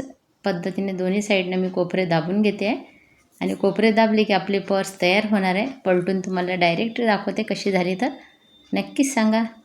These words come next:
आजची पर्स कशी वाटली? छोटीशी जरी आहे पण सुंदर आहे, मला तरी आवडली. आणि याच पद्धतीचे वेगवेगळे मी करून बघणार आहे. आता छंद तर आपला जोपासायचा, जोपासायलाच पाहिजे. बघा खूपच सुंदर आपली पर्स सुंदर तयार झालेली आहे.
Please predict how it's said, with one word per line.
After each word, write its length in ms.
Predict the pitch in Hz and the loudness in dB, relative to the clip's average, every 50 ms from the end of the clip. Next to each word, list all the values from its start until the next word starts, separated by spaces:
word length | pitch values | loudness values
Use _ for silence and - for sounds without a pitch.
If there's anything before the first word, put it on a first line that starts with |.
| _ _ _ _ _ _ _ _ _ _ | _ _ _ _ _ _ _ _ _ _
आजची 280 | - 170 170 - - 214 | -6 -6 -6 -2 -2 -2
पर्स 280 | 208 208 202 196 202 - | 0 2 0 0 0 -2
कशी 240 | - 202 185 - 214 | -4 -4 -2 0 2
वाटली? 280 | 208 208 208 208 214 214 | 2 2 2 2 0 0
छोटीशी 500 | 214 - 196 180 180 220 208 - - 226 | 0 0 -2 2 2 0 0 2 0 4
जरी 220 | 208 233 233 240 240 | 4 4 6 6 4
आहे 100 | 240 226 | 2 2
पण 160 | 226 220 220 208 | 2 0 0 0
सुंदर 440 | - - 196 190 185 190 214 226 | 0 -2 0 0 2 2 2 4
आहे, 200 | 247 220 185 220 - - - - - - - - _ _ _ _ _ - | 4 4 2 0 -2 -6 -12 -20 -20 -20 -20 -20 _ _ _ _ _ 0
मला 240 | 190 185 185 196 202 214 | 0 2 2 2 2 4
तरी 140 | 226 240 247 | 4 6 6
आवडली. 400 | 226 208 202 202 196 190 208 226 | 6 6 4 4 2 2 2 4
आणि 220 | 220 208 208 202 | 4 4 4 4
याच 200 | 208 214 214 214 | 4 2 0 0
पद्धतीचे 500 | - 220 190 180 202 202 190 185 202 202 | -2 -2 0 2 0 0 0 0 0 0
वेगवेगळे 480 | 202 196 196 190 190 190 185 202 208 226 | 2 2 0 0 0 0 2 2 4 4
मी 120 | 233 233 226 | 4 4 4
करून 300 | - 196 190 202 226 220 | 2 2 4 4 4 6
बघणार 340 | 226 220 208 202 196 190 | 4 4 4 2 2 2
आहे. 100 | 196 208 | 2 0
आता 160 | 208 196 - 202 - - | 0 0 -4 -6 -6 -2
छंद 300 | - 185 185 190 185 208 208 208 | 0 0 2 2 2 0 0 2
तर 80 | 214 208 | 2 2
आपला 240 | 208 208 208 208 208 | 2 2 2 0 2
जोपासायचा, 640 | 190 202 185 165 190 190 185 - 208 196 196 208 - | 2 0 0 0 0 -2 0 -2 -4 -6 -4 -8 -10
जोपासायलाच 680 | 202 185 180 180 180 190 190 185 - 208 214 233 226 - | -4 -2 -2 -2 0 -2 -2 0 0 0 0 0 -2 -2
पाहिजे. 340 | - 208 196 190 196 233 302 277 - _ _ _ _ _ _ _ _ _ _ _ _ _ _ _ _ _ _ _ _ 165 160 170 | -2 0 0 0 -2 -4 -4 -6 -10 _ _ _ _ _ _ _ _ _ _ _ _ _ _ _ _ _ _ _ _ _ _ -20
बघा 220 | 190 185 202 196 - - | -18 -16 -16 -16 -16 -16
खूपच 320 | 208 175 226 220 220 - | -12 -10 -10 -10 -10 -12
सुंदर 280 | 214 208 202 202 214 214 | -14 -14 -10 -8 -8 -8
आपली 220 | 208 208 - 220 208 | -8 -8 -8 -12 -12
पर्स 320 | - 202 196 190 190 - - | -10 -10 -10 -10 -10 -12 -14
सुंदर 360 | 185 175 175 175 175 - - 170 - | -14 -14 -12 -12 -12 -14 -16 -16 -10
तयार 260 | 175 175 170 170 170 | -8 -6 -6 -6 -8
झालेली 300 | 170 165 156 156 156 160 | -10 -12 -14 -14 -14 -14
आहे. 100 | 175 | -14